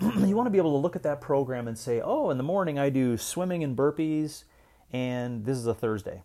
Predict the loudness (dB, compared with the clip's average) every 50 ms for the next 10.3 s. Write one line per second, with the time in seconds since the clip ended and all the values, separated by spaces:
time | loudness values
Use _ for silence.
0 | _ -18 -12 -8 -6 -6 -4 -2 -2 -2 -2 -2 -4 -2 -4 -4 -4 -4 -6 -8
1 | -10 -10 -8 -6 -4 -4 -2 -2 -2 -4 -2 -2 -4 -4 -4 -4 -4 -4 -2 -4
2 | -4 -4 -2 0 -2 0 0 -2 0 0 -2 -2 -4 -4 -4 -6 -6 -8 -2 0
3 | 0 0 0 -2 -10 -20 -20 -20 _ -20 _ -20 -20 -20 _ -12 -8 -6 -4 -4
4 | -4 -4 -4 -4 -4 -2 -2 -2 -2 -2 -4 -6 -8 -4 -2 -2 -2 0 -2 0
5 | 0 0 2 2 2 2 2 0 0 -2 -4 -6 -6 -8 -8 -8 -6 -6 -4 -4
6 | -4 -2 2 2 2 2 2 0 -4 -14 -20 -20 _ _ _ -20 -20 _ _ _
7 | _ _ 0 2 4 6 6 6 4 2 0 0 0 0 0 0 -2 -6 -6 -6
8 | -6 -8 -10 -12 -10 -8 -8 -6 -4 -2 -2 -2 -2 -2 -4 -4 -6 -6 -6 -6
9 | -6 -6 -4 -4 -4 -4 -4 -2 -2 -2 -2 -2 -4 -4 -6 -6 -6 -4 -4 -2
10 | -2 -2 -4 -4 -4 -6